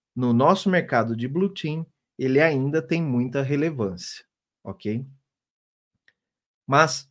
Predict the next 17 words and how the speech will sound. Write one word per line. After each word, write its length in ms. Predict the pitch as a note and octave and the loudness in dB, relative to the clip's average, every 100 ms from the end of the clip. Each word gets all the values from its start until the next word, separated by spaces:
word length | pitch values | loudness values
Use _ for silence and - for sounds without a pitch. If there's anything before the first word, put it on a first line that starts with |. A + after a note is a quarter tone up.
| _ | _
pra 140 | E3 D#3+ | 2 2
quem 340 | - A#3+ F#3+ | 4 4 6
é 300 | D#3 F3 G3 _ _ | 4 2 -2 _ _
o 120 | F3 | -2
cisp? 760 | F3 - E3 D3 - - A2 - _ _ _ _ | -2 -2 -2 -4 -6 -8 -12 -12 _ _ _ _
Quem 220 | - A3 A3+ | 4 6 8
deve 420 | C#3+ D3+ E3 D3 | 6 6 2 0
realizar 600 | C3+ C#3+ C3 A2 B2 B2 | 2 2 2 2 2 2
a 40 | |
prova 340 | A#2 A#2 G#2+ A2+ | 0 0 0 -2
do 140 | A#2+ | -6
cisp? 500 | A#2+ - F2 - _ _ _ _ _ _ _ | -8 -10 -10 -14 _ _ _ _ _ _ _
Se 160 | - G3 | -2 2
você 300 | G#3 G#3+ A3+ | 2 2 -2
fizer 400 | - F3+ D3 C3+ | -2 -4 2 2
um 120 | B2+ | 2
acesso 640 | A#2+ - A#2 F#2 F2 - | -2 -2 -4 -4 -8 -18